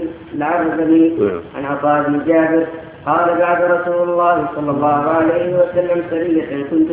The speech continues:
Speaker 1: فيها فأصابتنا ظلمة، فلم نعرف القبلة فق-، فقالت طائفة منا: 'قد عرفنا القبلة، هي ها هنا قبل الشام'،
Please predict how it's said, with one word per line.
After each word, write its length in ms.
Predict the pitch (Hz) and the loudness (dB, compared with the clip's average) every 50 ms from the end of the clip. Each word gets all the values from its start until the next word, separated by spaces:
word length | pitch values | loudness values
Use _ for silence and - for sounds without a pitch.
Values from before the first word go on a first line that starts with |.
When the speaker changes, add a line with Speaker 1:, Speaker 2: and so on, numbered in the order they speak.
| 160 165 | -2 -4
Speaker 1:
فيها 460 | 175 170 175 180 175 175 175 175 175 | -2 0 0 0 2 2 2 0 0
فأصابتنا 880 | 175 180 180 185 180 175 180 175 170 180 175 170 170 165 160 160 160 | 2 0 0 0 0 0 0 0 2 4 2 2 2 2 0 0 0
ظلمة، 380 | 165 165 170 160 151 143 143 147 - - - - - - - - | 0 2 2 2 2 2 0 -2 -4 -8 -14 -16 -18 -12 -4 0
فلم 220 | 151 160 175 180 | 2 2 2 2
نعرف 300 | 180 180 185 185 185 175 | 0 0 0 0 0 -2
القبلة 440 | 175 180 180 - 175 170 165 170 175 | -2 -4 -4 -2 -2 0 0 0 0
فق-، 520 | 170 - 165 160 160 165 165 160 160 156 165 | 0 -2 -4 -4 -4 -2 -2 -4 -4 -4 -4
فقالت 540 | 165 160 160 175 175 170 175 175 170 - - | -6 -2 0 2 4 4 4 2 0 0 0
طائفة 500 | 165 160 165 160 160 165 180 180 170 160 | 2 2 2 2 2 2 0 0 2 2
منا: 480 | 160 151 143 147 147 143 147 147 147 143 143 - - - - - - - | 2 2 2 2 0 0 0 -2 -2 -4 -8 -12 -14 -18 -20 -20 -10 -6
'قد 140 | 139 139 143 | -4 0 0
عرفنا 420 | 143 143 143 143 147 151 160 160 | 2 2 2 2 2 2 2 2
القبلة، 380 | 165 160 160 175 165 175 175 175 | 2 2 0 -2 -2 0 0 2
هي 180 | 180 180 175 170 | 2 2 2 2
ها 460 | 165 160 165 175 175 175 175 175 175 | 2 2 0 -2 -2 -2 0 0 0
هنا 320 | 175 175 175 175 175 - - - 180 | 0 2 0 0 0 -2 -4 -6 -8
قبل 280 | 185 185 185 175 170 | -4 0 2 2 2
الشام'، 560 | 165 160 - - 147 156 170 175 170 160 151 | 2 0 -4 -6 -6 -4 -2 0 0 0 0